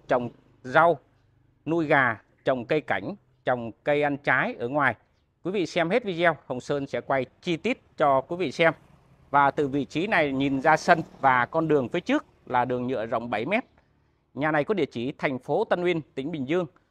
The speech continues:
Tuy nhiên vị trí này thì giáp ranh với thành phố Thuận An và thành phố Dĩ An. Nhà này gần với ngã tư Miếu Ông Cù. Quý vị có nhu cầu đi xem, liên hệ với Hồng Sơn theo số không chín tám ba một năm năm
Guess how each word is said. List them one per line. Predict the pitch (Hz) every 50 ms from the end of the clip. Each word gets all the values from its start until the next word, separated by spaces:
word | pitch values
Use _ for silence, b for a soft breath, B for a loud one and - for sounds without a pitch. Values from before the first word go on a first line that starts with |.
| _ _ _ _
Tuy | - 170
nhiên | 180 175 180 180 160
vị | 143 139 120
trí | - - 147 170
này | 226 208 151 131
thì | 123 123 117 113 113 127
giáp | 185 214 -
ranh | 170 175 160 151 151
với | 165 185
thành | - 139 113 113
phố | - 135 160 190
Thuận | - 156 113
An | 123 131 135 135 123 - _ _ -
và | 110 113 113 110
thành | - 117 113 101
phố | - - 135 147 190 190
Dĩ | 135 117 135
An. | 160 151 147 135 - - _ _ _ _ -
Nhà | 127 135 135 131
này | 135 131 127
gần | 127 135 123 120
với | 120 143 185
ngã | 180 147 139
tư | 139 - 170 156 151
Miếu | 143 160 196
Ông | 220 202 -
Cù. | 160 156 139 113 - - - - - - - - - - - - - - - - - - - _ _ _ _ _ _ _ _ _ _ _ -
Quý | 202 240
vị | 254 208 180
có | - 190
nhu | 233 233
cầu | - - 170 160
đi | 175 180
xem, | - - 185 190 180 - - -
liên | 165 190 185
hệ | 165 156 131
với | 135 170 202
Hồng | 190 156 -
Sơn | - 180 175 165 165
theo | 180 156 147
số | - 147 139 170 233 233 - _ _ _ _ _ _ _
không | - - 196 185
chín | - 185 196 202
tám | - 190 202 196
ba | 180 175 165 160 139 -
một | 131 131 131 131
năm | 143 156 156 165
năm | 160 151